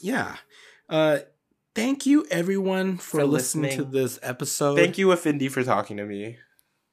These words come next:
Speaker 1: Oh, shit. You close it out this day, this time.
Speaker 2: <laughs> Thank you, everyone, for, for listening. Um, if you've made it that far, it's great. We'd like to hear from you. Um, please,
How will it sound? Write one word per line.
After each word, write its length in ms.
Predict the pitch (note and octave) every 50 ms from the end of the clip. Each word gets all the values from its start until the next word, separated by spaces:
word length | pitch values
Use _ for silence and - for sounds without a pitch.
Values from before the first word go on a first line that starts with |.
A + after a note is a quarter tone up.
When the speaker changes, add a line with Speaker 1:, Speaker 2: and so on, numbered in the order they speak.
| _ _
Speaker 1:
Oh, 340 | - C3 B2+ A#2 G#2+ G2+ F#2+ -
shit. 380 | - - - D#3+ D3+ B2+ - C3 C3
You 160 | C#3 D3 D#3+
close 220 | D#3 - E3 C#3+ C3+
it 100 | A#2+ G#2+
out 160 | G#2+ G2+ G2
this 200 | G2+ F#2 - -
day, 220 | - G#2 F2+ - - - _
this 400 | - A2+ A2+ G#2+ A2 G#2+ G#2+ G#2+
time. 200 | - A#2 F2+ E2 - - _ - - - - _ -
Speaker 2:
<laughs> 380 | - - - - - - - - - _ _ _ - _ _ - _ _ _ - - _ - - - _ _ - - - G#3+ G3
Thank 160 | E3+ F3 -
you, 80 | G#3 G3+
everyone, 220 | G3 F#3+ F#3+ F3+
for, 220 | E3 F3 F3 F3 E3+
for 140 | - F3 D#3
listening. 640 | D3+ D3+ D#3 - - D3+ D#3 D3+ D3+ D3+ D3 D3 D#3
Um, 200 | B2+ A#2+ A#2 A#2
if 100 | A#2+ B2
you've 140 | B2+ C3 B2+
made 180 | C3 B2+ B2+ B2+
it 80 | B2
that 220 | A#2 A#2 A2+ A#2 -
far, 420 | - A2+ G#2+ G#2+ G2+ G2 A#2 - _ - - - _ _
it's 180 | A#2 A2 -
great. 320 | - - A2 A2+ A2 G#2+ G#2+ -
We'd 120 | A#2 G#2
like 160 | A2 A2+ -
to 80 | - A#2+
hear 200 | A2 A#2 A2+ A#2
from 260 | A#2 B2 A#2 A2+ A#2
you. 480 | A2+ A#2+ B2 A#2 A2+ A#2 A#2 A2+ A2+ -
Um, 280 | - G#2 G#2 G2+ G2+ F#2+
please, 800 | - - - B2+ A#2+ B2 B2 A#2+ A#2 A#2+ - - - - -